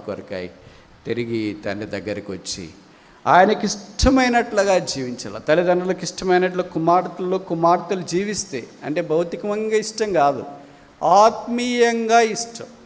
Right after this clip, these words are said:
ఆత్మలో వృద్ధి పొందాల. ఒకవేళ పిల్లలు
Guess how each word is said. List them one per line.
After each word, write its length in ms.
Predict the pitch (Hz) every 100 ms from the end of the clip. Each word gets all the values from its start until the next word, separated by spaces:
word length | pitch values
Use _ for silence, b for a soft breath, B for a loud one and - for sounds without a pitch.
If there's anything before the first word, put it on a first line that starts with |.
| - - - - - _ _ _ _ - B B B B - _ 147
ఆత్మలో 580 | 180 196 226 214 233
వృద్ధి 300 | 226 196 180
పొందాల. 540 | 208 175 139 123 110 - - - - B B -
ఒకవేళ 280 | 160 202 214
పిల్లలు 640 | 208 202 208 208 214 214